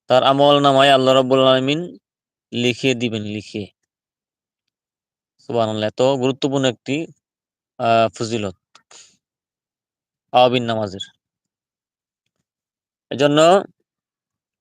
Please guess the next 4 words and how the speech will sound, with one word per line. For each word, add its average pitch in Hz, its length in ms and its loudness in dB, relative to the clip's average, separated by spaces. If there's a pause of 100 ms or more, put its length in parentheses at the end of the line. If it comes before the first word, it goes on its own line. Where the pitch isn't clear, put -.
(840)
এই 139 80 4
আওয়াবিন 156 360 4
নামাজ 170 420 4 (2250)
আমরা 139 260 6